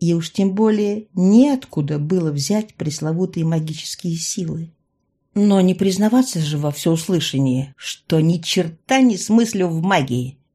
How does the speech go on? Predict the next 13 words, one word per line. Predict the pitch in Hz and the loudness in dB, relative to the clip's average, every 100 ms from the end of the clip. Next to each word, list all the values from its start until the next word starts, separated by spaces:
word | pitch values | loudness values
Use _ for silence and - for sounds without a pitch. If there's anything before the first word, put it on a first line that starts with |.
| _ | _
Тем | 160 151 | -2 -2
более | 165 170 160 151 - - | 0 0 0 -4 -8 -4
необходим | 147 143 147 143 147 | -4 -4 -4 0 0
авторитет | 139 - 147 143 - - | 0 -4 -8 -8 -16 -20
среди | - 151 147 | -14 -8 -4
ребят. | 139 131 131 - - - | -4 -4 -8 -10 -20 -2
А | 190 | 2
еще | 214 - | 2 2
больше | 262 359 330 185 | -2 -2 -2 0
нужен | 190 254 254 196 | 6 6 4 -2
камень | - - 226 208 196 | -4 0 2 2 -2
желаний. | 202 190 147 135 127 _ _ _ _ _ - | -6 -4 -4 -4 -8 _ _ _ _ _ -8
Я | 196 226 226 | -2 -2 -2